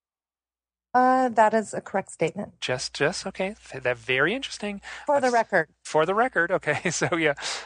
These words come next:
Speaker 2: Uh,
Speaker 1: Mm-hmm.
Speaker 2: I'm, what I'm, I'm just, I'm, I'm being purposely sort of catty here, by, but, uh,
Speaker 1: Okay.
Speaker 2: you know, that has, that has been my direct experience also,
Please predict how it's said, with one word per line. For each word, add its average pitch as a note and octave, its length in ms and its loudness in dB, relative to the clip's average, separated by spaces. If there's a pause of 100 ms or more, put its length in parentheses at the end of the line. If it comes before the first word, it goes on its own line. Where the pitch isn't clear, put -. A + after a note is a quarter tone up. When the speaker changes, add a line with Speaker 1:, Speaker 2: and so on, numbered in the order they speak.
Speaker 2:
Uh, D#3+ 380 4
Speaker 1:
Mm-hmm. - 60 0
Speaker 2:
I'm, E3 120 2
what F3 160 2
I'm, D#3+ 200 0
I'm D#3+ 140 0
just, C3+ 220 -2
I'm, C3 180 -4
I'm B2+ 160 0
being B2 240 -6 (120)
purposely - 360 -4
sort A#2+ 220 -6
of - 40 -14
catty D3 300 2
here, A#2+ 240 -4
by, B2 320 0
but, B2+ 240 -4
uh, C3+ 40 -2 (160)
Speaker 1:
Okay. E3 80 -8
Speaker 2:
you D3+ 60 -8
know, B2+ 140 -4
that C#3+ 260 2
has, C3 300 -4 (140)
that C3+ 180 4
has B2+ 220 -2
been B2+ 200 -10
my B2+ 220 0
direct B2 320 -8
experience B2+ 420 -12
also, C3 320 -10